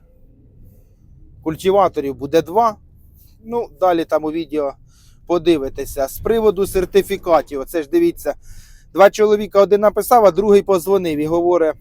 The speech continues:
«Я там побачив, е, ви казали за сертифікати». Да, кажу, казав, все є, питань не є, відправлю, пишіть куди. Тобто люди тільки побачили відео, вони й не знали, що попередньо вони в мене є.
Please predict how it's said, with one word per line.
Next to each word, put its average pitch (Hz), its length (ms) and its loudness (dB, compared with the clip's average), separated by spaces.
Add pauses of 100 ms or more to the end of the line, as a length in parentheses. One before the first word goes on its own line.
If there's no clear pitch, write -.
(160)
«Я 202 140 4
там 185 200 0
побачив, 214 640 0 (1300)
е, 143 220 -4
ви 180 160 -2
казали 185 380 0
за 160 120 -4
сертифікати». 147 680 -8
Да, 208 180 2
кажу, 165 280 -8
казав, 165 360 -2
все 160 240 -6
є, 170 200 -4 (100)
питань 156 300 -6
не 151 100 -14
є, 180 220 -6 (540)
відправлю, 160 520 0
пишіть 160 320 -10
куди. 135 380 -10 (1500)
Тобто 196 340 4
люди 277 300 0 (140)
тільки 220 300 0
побачили 202 580 4
відео, 240 500 0 (320)
вони 208 220 0
й 208 40 0
не 202 120 2
знали, 185 360 2
що - 140 -6
попередньо 185 640 4
вони 160 220 -4
в 160 60 -6
мене 156 240 -4
є. 135 200 -12